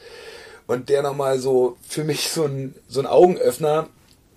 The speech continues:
war, wie ich Stecklinge pflanzen kann. Das war mir natürlich vorher schon klar, dass man die Bäume, die Stockausschlag haben, sprich also Linde und Ahorn und Hasel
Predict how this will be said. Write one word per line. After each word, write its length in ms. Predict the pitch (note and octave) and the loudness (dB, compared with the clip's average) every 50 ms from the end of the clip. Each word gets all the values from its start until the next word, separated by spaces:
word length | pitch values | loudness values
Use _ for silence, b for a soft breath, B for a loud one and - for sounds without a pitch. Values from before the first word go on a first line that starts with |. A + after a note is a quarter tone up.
| - - - | -20 -20 -4
war, 480 | G#2+ B2 B2 C3 C#3+ C#3+ C#3 C#3 B2 | 0 0 2 2 2 0 0 -2 -2
wie 480 | A#2+ C#3+ C#3+ D3 D3+ D3+ D3+ D3 C#3+ - | -4 -6 -6 -6 -6 -4 -2 -2 -2 -2
ich 500 | - B2 C3+ C3+ C3+ C3 - - D#3 - | 0 0 2 2 2 0 -2 -4 0 0
Stecklinge 500 | - - C3 - - C3 A2+ G#2+ G2+ F#2+ | 6 6 6 6 6 4 2 2 2 2
pflanzen 420 | - - A2 G2+ G2 - - G#2 G2+ | 0 -2 -6 -6 -6 -6 -8 -10 -10
kann. 300 | - A2 G#2+ A2 A#2 C3 | -8 -8 -6 -4 -2 -2
Das 240 | C#3 C3+ B2+ - B B B B B B B B | -2 -2 -4 -8 B B B B B B B B
war 140 | D3 D#3+ F3+ | 0 2 2
mir 80 | E3+ | 4
natürlich 300 | D3+ C#3 - E3 D#3+ B2+ | 2 2 2 0 -2 -2
vorher 440 | - - D#3+ E3 E3 D#3+ D3 C#3+ C#3 | 2 4 6 6 8 6 6 4 4
schon 320 | B2+ - - C#3 B2 G#2+ - | 2 0 0 0 0 -2 -6
klar, 420 | - - B2+ C3 C#3+ D#3 D#3 D3+ | -4 -2 0 0 2 2 2 2
dass 160 | C#3 B2+ - | 2 2 2
man 380 | C3+ B2+ B2+ C3 C3 C3 C3 - B2+ | 0 0 0 0 -2 -4 -6 -10 -14
die 520 | A#2 G#2+ B2 B2 B2 A#2+ A#2 A2+ A2 - B B B B B B B B B B B B B _ | -10 -8 -4 -2 -2 0 0 -2 -4 -6 B B B B B B B B B B B B B _
Bäume, 340 | - A#2+ C3 D3 D#3+ D3+ C3+ | 2 4 4 4 4 4 2
die 480 | A#2+ A#2+ A#2 A2 A2 G#2+ G#2+ - - - _ _ _ _ _ _ | 2 0 0 0 0 0 -2 -4 -6 -8 _ _ _ _ _ _
Stockausschlag 880 | - - - - - - - - B2 A2 A#2+ - - C3 A#2 G#2 A2+ A2+ | -8 -2 0 2 0 0 2 2 2 2 2 2 0 0 2 2 0 0
haben, 320 | B2 A#2 A2 A#2 A#2 A#2 | 0 0 0 0 0 -2
sprich 260 | G#2+ - - B2+ A#2 | -4 -2 0 0 2
also 160 | B2+ A2 A2 A#2 | 2 0 2 2
Linde 460 | B2 B2+ B2 B2 A#2 A2 A2+ A2 G#2+ | 2 2 2 2 0 -2 -4 -6 -4
und 160 | A2+ B2+ B2+ | -4 -4 -4
Ahorn 540 | - - - G#2+ A2+ A2+ A2 A2 A2 A#2 C3+ | -2 -2 -2 -2 0 0 0 0 0 0 2
und 240 | D3 E3 B2 - - | 0 0 -2 -4 -4
Hasel 640 | - D#2+ A2+ A#2+ C3 B2+ A2 B2 B2+ A#2+ A#2+ A#2 | -6 -4 -2 -2 -2 -2 2 2 2 2 2 0